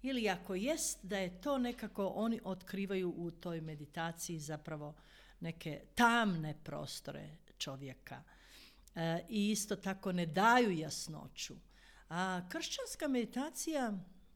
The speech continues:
mi je stvarno zanimljiva, ne samo što mi je privlačna, već je nekako sigurna.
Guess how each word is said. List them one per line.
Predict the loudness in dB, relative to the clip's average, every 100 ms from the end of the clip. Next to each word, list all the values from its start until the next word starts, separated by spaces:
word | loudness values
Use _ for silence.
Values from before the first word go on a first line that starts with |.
| -20 -6
mi | -2
je | -2
stvarno | -2 -2 2 2
zanimljiva, | 4 6 6 8 6 4 0 -4
ne | -6
samo | -4 -2 0
što | -2 0 2 2 2 -4 -10 -2
mi | 4 6 6
je | 4
privlačna, | 0 2 2 2 -2 -4 -6 -6 -8 -14 -20 -20 -20 -20 -18 -6
već | -2 0
je | 2
nekako | 2 0 -2 -2 -4
sigurna. | 0 4 4 4 2 -2 -4 -8 -10